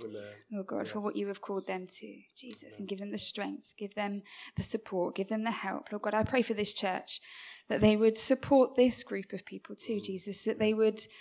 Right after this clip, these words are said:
Speaker 2: they would honor these men and women who have
Speaker 1: Thank you,
Speaker 2: stepped
Speaker 1: Lord.
Speaker 2: up to take extra responsibility,
Speaker 1: Thank you, God.
Speaker 2: Lord God, that they would sit under the authority of them too, Lord God, that they would
Speaker 1: Amen.
Speaker 2: respond to, to the leadership that this team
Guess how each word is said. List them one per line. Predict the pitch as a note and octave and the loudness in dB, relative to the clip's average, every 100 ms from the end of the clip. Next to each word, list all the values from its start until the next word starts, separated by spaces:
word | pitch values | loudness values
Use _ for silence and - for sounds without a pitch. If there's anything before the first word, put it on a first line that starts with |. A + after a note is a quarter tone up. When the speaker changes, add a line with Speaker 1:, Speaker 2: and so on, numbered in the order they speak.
| - - | -20 2
Speaker 2:
they | A#3 A3+ | 10 10
would | A3 | 10
honor | A3+ A3+ G#3+ | 6 6 2
these | G#3 G3 | -4 -4
men | G3+ G3 | -4 -4
and | G3 | -4
women | G3+ G3 F#3+ | -2 2 2
who | F3 G3 | 0 -2
have | G3 | -2
Speaker 1:
Thank | |
you, | - | -2
Speaker 2:
stepped | G3+ F3+ - | -2 -4 -2
Speaker 1:
Lord. | F#3 - | -4 -4
Speaker 2:
up | |
to | G#3 | -6
take | - F#3 F#3+ | -4 -4 -4
extra | - - G3+ | -4 -4 -2
responsibility, | F#3+ G#3 G3 - A3+ A#3+ A#3 - | -4 -4 -4 -4 -6 -8 -8 -8
Speaker 1:
Thank | |
you, | - | -10
God. | G#3+ A#3+ | -12 -10
Speaker 2:
Lord | A3+ | -6
God, | - A3 | -4 -4
that | - | 2
they | G#3+ | 2
would | G#3 G#3+ G3+ - - - - _ | 4 0 -2 -10 -18 -18 -20 _
sit | - A3+ - | 4 6 8
under | A3 G#3 | 6 6
the | G#3 | 2
authority | G3+ G3 G#3 F#3+ F#3+ G3+ | 6 6 6 2 -2 -8
of | F#3 | -8
them | G3 F#3+ | -8 -6
too, | - A3+ F#3+ | -4 -4 -4
Lord | F3 - | -8 -14
God, | - A#3+ | -8 -4
that | B3+ | 0
they | G#3 | 2
would | G#3 G#3+ | 2 2
Speaker 1:
Amen. | |
Speaker 2:
respond | G#3+ - - A#3 G#3 F#3+ F#3 | 2 2 2 0 0 -4 -6
to, | G3+ F#3+ F#3+ F#3 - - - _ _ _ _ _ _ | -4 -4 -4 -10 -20 -20 -20 _ _ _ _ _ _
to | - | -2
the | G#3 | 0
leadership | G#3+ G#3+ G3 - - - - | 2 2 2 0 -4 -8 -8
that | - - | -8 -2
this | G3+ - - - - - | -2 0 0 0 -2 -6
team | - G#3+ F#3+ F3+ | -8 -6 -8 -12